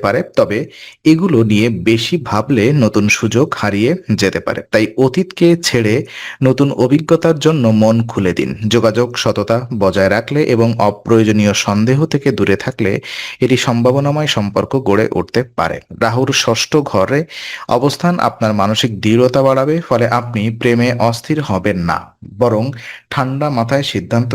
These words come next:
নিতে পারবেন। একাকী কন্যারা যদি এই সময় আত্মবিশ্বাস নিয়ে নতুন সম্পর্কের দিকে এগিয়ে যান, তবে ভবিষ্যতে সেই সম্পর্ক দীর্ঘস্থায়ী হতে পারে। তবে এই সপ্তাহে এক গুরুত্বপূর্ণ সতর্কতা, কোনো বন্ধুর বা সহকর্মীর প্রভাবে হুট করে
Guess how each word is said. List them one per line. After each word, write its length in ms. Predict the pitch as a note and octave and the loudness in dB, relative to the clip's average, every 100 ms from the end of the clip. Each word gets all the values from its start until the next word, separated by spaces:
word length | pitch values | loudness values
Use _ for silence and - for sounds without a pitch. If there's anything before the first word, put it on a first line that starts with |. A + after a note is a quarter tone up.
| G#2+ | -4
নিতে 180 | F#2 B2+ D#3+ G2+ | -2 -4 -2 -2
পারবেন। 320 | E2+ - - - C#3 | -2 -4 -12 -6 -4
একাকী 180 | C#3+ C#3 D3 D3 | -4 -4 -6 -2
কন্যারা 380 | G#2+ G#2+ B2 D3 C#3+ | -2 0 2 2 2
যদি 180 | A2 A2+ - C#3 | 0 0 0 2
এই 100 | F3 - | 2 0
সময় 280 | - F#2 B2+ G#2+ | -4 -2 -2 -2
আত্মবিশ্বাস 640 | G#2 - F#2 A2 - C3+ - | -4 -6 -6 -4 -2 -2 -2
নিয়ে 140 | B2+ B2+ A#2+ | 0 0 2
নতুন 220 | G#2 G2 G2 - | 0 0 -2 0
সম্পর্কের 460 | A2 G2+ G#2 - F#2+ | 0 0 -2 -4 -4
দিকে 180 | A#2 B2+ C3+ G2+ | -2 0 0 0
এগিয়ে 280 | F2 F#2+ F#2+ | 0 0 2
যান, 180 | A#2+ F#2+ B2 - - - - | 0 0 -4 -8 -16 -10 0
তবে 140 | B2 A2 | 0 2
ভবিষ্যতে 420 | B2+ D3 - E3+ F3 | 2 2 2 0 0
সেই 160 | B2+ A2 A2+ | 0 0 0
সম্পর্ক 340 | G#2+ F#2+ F#2+ A#2 F#2+ | 0 -2 -2 -2 -2
দীর্ঘস্থায়ী 540 | F#2 A2 G#2+ - C#3+ A#2 | 0 0 0 -2 -4 -2
হতে 160 | F#2 - | -4 -4
পারে। 160 | C#2+ - - | -6 -6 -4
তবে 160 | A2 G#2+ A2+ B2 | 0 0 0 0
এই 80 | B2+ - | 0 0
সপ্তাহে 420 | A2 - C3 C3+ C#3+ A2+ A2 | -4 -2 -2 0 -2 -2 -2
এক 60 | - - - - - | -4 -16 -20 -12 -2
গুরুত্বপূর্ণ 500 | C3 C#3 C#3+ D3 D#3 E3+ - | 2 2 0 0 2 0 0
সতর্কতা, 460 | E2 - F#2+ - - _ | -4 -2 -2 -4 -8 _
কোনো 140 | C3 C3 G#2+ | 0 2 2
বন্ধুর 360 | A#2+ B2 D3 D#3 A2 | 0 2 0 0 0
বা 100 | G2+ A2 | 0 -2
সহকর্মীর 560 | - B2 B2 C#3+ C#3+ C#3+ C#3 | -2 0 0 0 2 0 2
প্রভাবে 340 | A2 A#2+ C3 C#3 | 2 2 2 2
হুট 180 | C3 C#3 - | 2 0 0
করে 180 | A2 A2 | 0 0